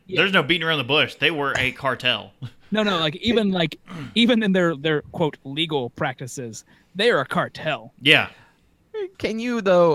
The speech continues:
Speaker 3: like, just imagine the, the cartoonized version of the English cartel?
Speaker 1: <laughs> Mm, well,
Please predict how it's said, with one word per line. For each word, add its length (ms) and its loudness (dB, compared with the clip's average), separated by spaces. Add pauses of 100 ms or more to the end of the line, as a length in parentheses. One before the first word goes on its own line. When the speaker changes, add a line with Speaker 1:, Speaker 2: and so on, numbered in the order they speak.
Speaker 3:
like, 500 2
just 240 0
imagine 640 2
the, 300 2
the 80 -4
cartoonized 840 0
version 580 -2
of 240 -4
the 160 -6
English 400 -2
cartel? 680 0 (320)
Speaker 1:
<laughs> 20 -6 (160)
Mm, 320 2
well, 380 2